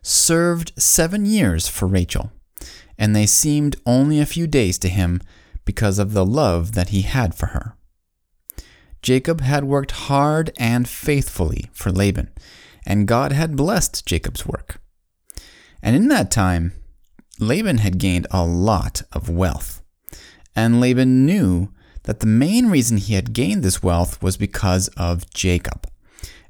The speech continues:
and because God was blessing him because of Jacob. So, when the seven years were up,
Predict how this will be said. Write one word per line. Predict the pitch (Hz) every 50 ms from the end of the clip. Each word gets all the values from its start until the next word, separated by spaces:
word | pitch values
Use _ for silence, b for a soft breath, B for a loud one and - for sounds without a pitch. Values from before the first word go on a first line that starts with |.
| B B -
and | 110 113 120 127
because | 143 143 139 - - 117 101 101 98 98
God | 98 107 110 110 110 117 120 123 127 127
was | 123 127 123 117 117
blessing | 117 123 123 127 143 143 139 - 98 87
him | 90 101 85 80 - 92 - - _ _
because | - 92 - - - - - 175 139 95 73 69 - -
of | - - - - -
Jacob. | - - - - - - - - - - _ _ _ _ _ _ _ _ _ _ _ _ - B B B B B B B B B
So, | B - - 147 120 113 120 143 - - _ _ _ _ _ _ _ -
when | - 127 123
the | 120 117
seven | - - - 143 139 147
years | 139 131 131 139 170
were | 190 - -
up, | - 156 - -